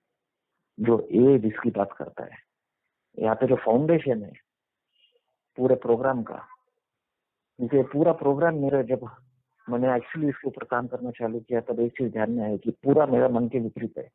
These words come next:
ये पूरा program का एक ही लक्ष्य है और वो है ईगो deflation। मैं जो गर्म हवा भर के आया हूँ फुग्गे के अंदर,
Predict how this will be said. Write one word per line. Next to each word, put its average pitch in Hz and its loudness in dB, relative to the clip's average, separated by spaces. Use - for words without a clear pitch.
ये 120 -4
पूरा 143 2
program 143 0
का 151 0
एक 139 2
ही 160 0
लक्ष्य 135 -2
है 131 0
और 123 0
वो 123 -2
है 123 0
ईगो 120 0
deflation। 110 -8
मैं 127 2
जो 127 0
गर्म 135 0
हवा 131 -2
भर 117 -6
के 139 -8
आया 120 -6
हूँ 117 -8
फुग्गे 110 -12
के 117 -10
अंदर, 107 -8